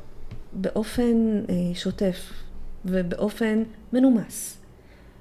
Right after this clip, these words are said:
ובאתר שלי אני אוסיף, אני הכנתי דף שמיועד, אה, לעשות בדיוק את הדבר הזה,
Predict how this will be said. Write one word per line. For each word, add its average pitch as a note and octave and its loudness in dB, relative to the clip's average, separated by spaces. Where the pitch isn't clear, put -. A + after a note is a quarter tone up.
ובאתר F3 2
שלי G3+ 4
אני E3+ 0
אוסיף, G3 2
אני F3+ 6
הכנתי A3+ 10
דף F#3+ 4
שמיועד, A3+ 4
אה, G#3+ 4
לעשות G#3+ 4
בדיוק G#3+ 2
את - -4
הדבר F#3+ 2
הזה, F3+ 0